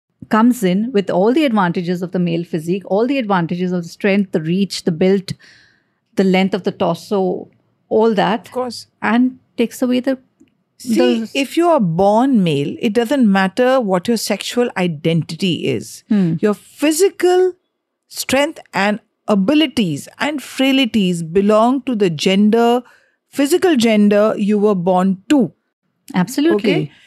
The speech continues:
Speaker 2: You can have any kind of sexual preference, but the chromosomal order of a man is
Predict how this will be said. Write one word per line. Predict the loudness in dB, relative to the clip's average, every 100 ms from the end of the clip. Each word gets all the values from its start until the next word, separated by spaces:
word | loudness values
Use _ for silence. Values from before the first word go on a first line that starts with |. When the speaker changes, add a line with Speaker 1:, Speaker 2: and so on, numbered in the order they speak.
| _ -2
Speaker 2:
You | 0 2
can | 2 0 0 -4
have | -6 -6 -6 -10 _ -2
any | 2 2
kind | 2 0
of | -2
sexual | -2 -2 -2 -4
preference, | -2 -4 -4 -8 -6
but | -2 -2
the | -2
chromosomal | -2 0 2 4 2 2 2 4
order | 2 2
of | 2 2 0
a | 2
man | 2 2 0 -2 -6 _ _ _
is | 0 0 -2 -14